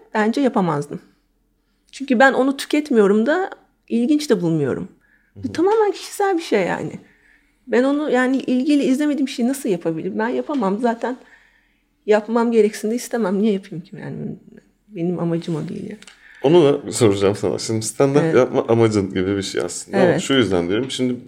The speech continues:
Speaker 2: birçok komedyen de hani, e, ne yapsam, tiyatro mu yapsam, şu mu veya
Speaker 1: Bir
Speaker 2: onlarla
Speaker 1: noktada
Speaker 2: uğraşmak
Speaker 1: kitleler
Speaker 2: derken
Speaker 1: tarafından tanınmak istiyor aslında insanlar yani, değil mi? Bunu
Speaker 2: Ya demek
Speaker 1: yaparken.
Speaker 2: istediğim oraya gidişat yani. Sonra bir yerde kendini stand-up'ta buluyor veya
Speaker 1: Hı hı.
Speaker 2: sıfırdan stand-up'a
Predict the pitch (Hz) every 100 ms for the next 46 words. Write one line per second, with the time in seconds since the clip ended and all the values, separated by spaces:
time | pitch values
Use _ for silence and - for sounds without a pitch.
0 | _ 104 - 131 - - - 110 104 104
1 | 107 131 135 113 117 - - - _ _
2 | _ _ - 110 107 107 113 117 110 -
3 | 69 - 104 95 95 101 95 90 - 98
4 | 95 98 92 92 90 95 92 95 95 95
5 | 95 92 247 240 240 233 220 196 156 240
6 | 349 330 311 330 330 - - 165 180 -
7 | 147 143 - 147 - - - - - -
8 | 330 269 220 113 123 143 - - 147 123
9 | 127 127 117 117 123 107 98 85 - -
10 | - 120 120 117 110 101 113 113 107 110
11 | - 113 104 101 104 82 101 107 101 101
12 | 98 98 107 98 95 95 95 95 98 92
13 | 90 95